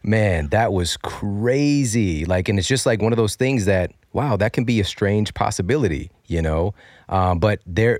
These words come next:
the great news, we have work like yours and what we're doing to really get the information out there and how important movement is,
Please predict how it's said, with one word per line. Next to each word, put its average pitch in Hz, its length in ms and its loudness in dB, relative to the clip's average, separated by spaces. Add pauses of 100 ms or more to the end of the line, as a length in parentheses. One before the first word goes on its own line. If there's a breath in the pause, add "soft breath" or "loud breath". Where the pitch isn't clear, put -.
the 101 120 0
great 156 260 2
news, 131 260 0
we 110 120 2
have 107 340 2 (320 soft breath)
work 104 240 2
like 107 240 2
yours 107 480 4
and 90 80 0
what 87 140 0
we're 98 140 2
doing 98 440 2
to - 140 -6
really 95 160 2
get 95 140 -2
the 95 60 0
information 85 440 -2
out 104 180 -4
there 78 140 -2
and 71 100 -4
how 87 220 0
important 82 360 -2
movement 82 300 -2
is, 90 320 -2